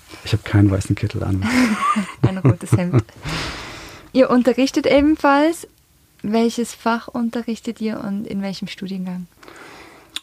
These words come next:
Speaker 1: Wir unterrichten wissenschaftliche Projektarbeit im dritten Semester des, des Master of Science, des, äh, B W L Masters an der H W Z. Und was wir im Endeffekt machen, ist, wir spielen mit den Studierenden mal so ein Masterthema durch, weil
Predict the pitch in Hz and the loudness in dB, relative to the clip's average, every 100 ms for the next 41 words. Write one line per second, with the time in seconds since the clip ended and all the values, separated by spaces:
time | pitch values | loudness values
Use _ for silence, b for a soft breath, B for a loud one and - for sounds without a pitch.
0 | _ _ 113 120 123 120 123 123 113 110 | _ _ 0 4 4 4 4 6 4 4
1 | 135 123 110 113 107 - 110 160 156 147 | 4 2 2 0 0 2 0 2 0 2
2 | 139 143 - 120 104 104 107 - 113 131 | 2 0 -4 2 4 4 2 -2 0 2
3 | 110 107 107 - 104 101 101 - - - | 6 4 4 0 0 0 0 -8 -14 -12
4 | 104 107 104 113 107 98 - 120 131 143 | -4 2 2 2 -2 -4 0 2 4 2
5 | - - - - - - 101 101 101 101 | 0 -12 -12 -10 -10 -2 -2 0 -2 -2
6 | _ _ 110 107 104 104 101 104 - 104 | _ _ 0 2 2 2 0 -2 0 0
7 | 127 - 117 107 107 101 110 123 123 117 | 0 -2 0 2 4 4 2 0 0 0
8 | 117 - B B B B 110 110 110 101 | 0 -4 B B B B 2 4 4 2
9 | 110 120 120 110 110 104 107 104 110 101 | 2 4 4 2 0 2 2 2 0 0
10 | - 101 - 104 107 110 107 b b 110 | 0 -2 0 2 4 4 0 b b -2
11 | 107 101 101 95 107 104 101 95 98 98 | 0 0 0 2 4 6 4 4 2 2
12 | 95 90 95 - 98 - 98 95 95 - | 2 2 0 -2 -4 -2 0 0 -2 -8
13 | b b _ - 113 123 104 98 98 | b b _ 0 2 2 0 0 0